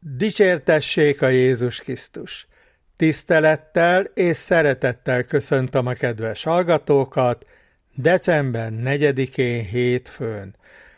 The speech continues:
A mikrofonnál Molnár Péter. Röviden ismertetem a délután és este elhangzó műsorokat.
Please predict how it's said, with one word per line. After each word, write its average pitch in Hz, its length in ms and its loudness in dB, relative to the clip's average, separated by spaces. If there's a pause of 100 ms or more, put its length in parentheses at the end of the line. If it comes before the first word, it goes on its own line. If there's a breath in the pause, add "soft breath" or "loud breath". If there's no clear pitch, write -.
(160 soft breath)
A 117 280 -4
mikrofonnál 139 1300 0
Molnár 123 580 -2
Péter. - 640 -10 (720 soft breath)
Röviden 180 460 2
ismertetem 156 1080 0
a 139 140 -4
délután 143 1000 0
és 139 220 -6
este 151 380 -6
elhangzó 131 640 0
műsorokat. 120 880 -6